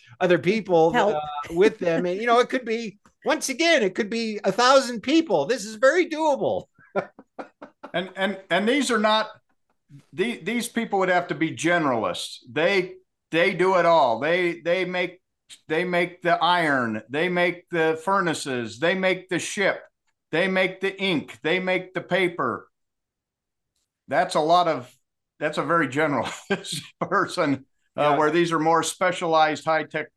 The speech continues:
Speaker 1: Uh,
Speaker 3: skills at that time.
Speaker 1: Oh, <laughs> Uh, again, a very good point, because writing derives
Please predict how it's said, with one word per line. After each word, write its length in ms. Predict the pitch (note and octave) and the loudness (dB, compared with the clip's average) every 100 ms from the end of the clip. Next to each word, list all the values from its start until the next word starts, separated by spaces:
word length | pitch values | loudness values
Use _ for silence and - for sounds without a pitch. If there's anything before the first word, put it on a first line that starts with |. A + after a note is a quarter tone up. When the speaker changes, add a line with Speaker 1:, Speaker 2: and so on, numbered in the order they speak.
| _ _ _ - - | _ _ _ -18 -8
Speaker 1:
Uh, 60 | B2 | -4
Speaker 3:
skills 340 | F3+ F#3+ B2 | -2 -2 -4
at 120 | B2 | -4
that 260 | C#3 C3 - | 0 -2 -2
time. 420 | D#3+ D3 G2+ G2+ - | -4 -2 -4 -6 2
Speaker 1:
Oh, 320 | E3 F3 F3 - - - | 6 6 2 -4 -10 -10
<laughs> 180 | - _ _ _ _ _ | -16 _ _ _ _ _
Uh, 300 | C3 C3 C3 B2+ _ _ _ _ - | -2 0 -2 -4 _ _ _ _ -10
again, 640 | C3+ A#2 A2 D3+ F3 C3+ A#2 | -8 -6 -2 0 2 0 -6
a 60 | A#2 | -12
very 420 | G2 G#2 D3 E3 | -14 -4 -2 0
good 220 | B2+ A2+ | -2 -6
point, 340 | - C#3+ C#3 A2 | -6 -6 -6 -8
because 300 | G#2 A2+ F#2+ | -10 -8 -8
writing 720 | F#2+ A#2 D#3 C#3 G#2+ F2 D#2+ _ _ _ _ _ _ - | 0 2 2 0 -4 -6 -14 _ _ _ _ _ _ -8
derives 580 | A#2+ A#2 G2+ E2+ D#2+ | 0 2 2 -2 -12